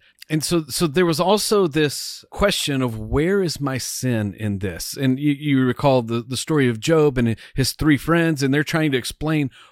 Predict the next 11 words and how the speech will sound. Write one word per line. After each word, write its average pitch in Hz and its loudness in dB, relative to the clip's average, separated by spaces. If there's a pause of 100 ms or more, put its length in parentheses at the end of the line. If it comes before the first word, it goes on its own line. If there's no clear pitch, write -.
why 147 2
all 156 0
of 139 0
this 131 -2
pain 143 -2
and 123 -2
suffering 120 -4 (320)
happened 127 -2
to - -8
Job. 101 -2
And, 107 -2